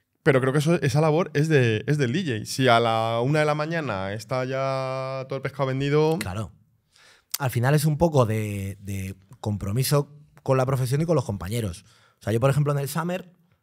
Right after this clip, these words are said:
Speaker 2: no me preparé mi sesión, pero sí busqué quién pinchaba detrás de mí para ver qué ponía. Por no joderle. O sea, quiero decir, si el que pincha de-, después de mí pone Deep House o pone Ambient o pone tal,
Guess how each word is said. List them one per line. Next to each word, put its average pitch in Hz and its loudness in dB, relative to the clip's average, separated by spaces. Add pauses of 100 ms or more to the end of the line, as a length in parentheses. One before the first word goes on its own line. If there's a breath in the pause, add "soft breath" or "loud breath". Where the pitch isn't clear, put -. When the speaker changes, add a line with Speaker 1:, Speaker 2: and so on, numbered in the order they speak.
(580)
Speaker 2:
no 123 0
me 156 4
preparé 104 -2
mi 98 -6
sesión, 104 -4 (160)
pero 101 -2
sí - -2
busqué 143 -2
quién 135 -2
pinchaba 135 -4
detrás 131 -8 (140)
de 135 -6
mí 156 -4 (560)
para 104 -4
ver 110 -6
qué 135 -2
ponía. 107 -6 (840)
Por 69 -14
no 78 -12
joderle. 98 -8 (300)
O - -16
sea, 80 -8 (380)
quiero 95 -4
decir, 120 -2
si - -10
el 82 -10
que 90 -10
pincha 101 -6
de-, 113 -4 (160)
después 110 -4
de 117 -4
mí 131 -4 (480 soft breath)
pone 113 -4
Deep 113 -6
House 123 0
o 120 -2
pone 117 -4
Ambient 117 -4
o 113 -6
pone 113 -4
tal, 120 2